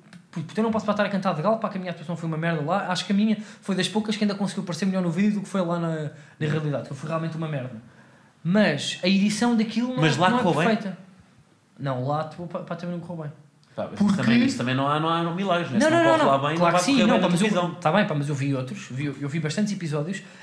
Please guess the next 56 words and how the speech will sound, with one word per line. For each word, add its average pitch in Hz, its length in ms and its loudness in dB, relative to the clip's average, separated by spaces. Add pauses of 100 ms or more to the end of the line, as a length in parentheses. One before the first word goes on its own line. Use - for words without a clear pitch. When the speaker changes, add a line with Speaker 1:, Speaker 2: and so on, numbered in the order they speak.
Speaker 1:
em 165 80 -2
que 165 80 -4
correu 175 300 -4
muito 202 320 2
melhor 220 200 4
do 240 80 -2
que 254 80 0
aquilo 240 180 -2
que - 40 -10
pareceu. 202 380 -6 (100)
Speaker 2:
Sim. 107 220 -10
Speaker 1:
E 185 80 0
mesmo 226 260 4
estes 240 220 0
quatro 240 280 2
melhores, 202 300 2
o 165 60 -6
que, - 100 -16
que - 320 -14
eu - 20 -2
estou 202 140 0
a 202 40 0
falar, 185 320 0
que - 60 -8
foram 190 180 -2
tipo 175 220 -4
o - 40 -10
Carapeto, 175 440 -2
o - 40 -10
Carlos 151 240 -2
Pereira, 180 320 0
o 151 60 -2
Batáguas 147 640 -2 (840)
e 175 100 -2
mais 180 220 4
uma 196 100 4
outra 190 240 0
pessoa - 240 -6
que 170 60 -6
agora 165 180 0
não 165 100 0
me 160 80 -2
lembro 160 220 -4
o 156 40 -4
nome. 175 280 -2 (100)
Speaker 2:
Uhum. 135 220 -6 (680)
Speaker 1:
Por 196 120 0
exemplo, 190 320 2
puto, 190 180 -4
o - 20 -2
Carapeto 214 340 0
correu 190 140 -4
tão 196 140 -2
bem 190 160 0
como 170 240 -4
tal, 208 500 0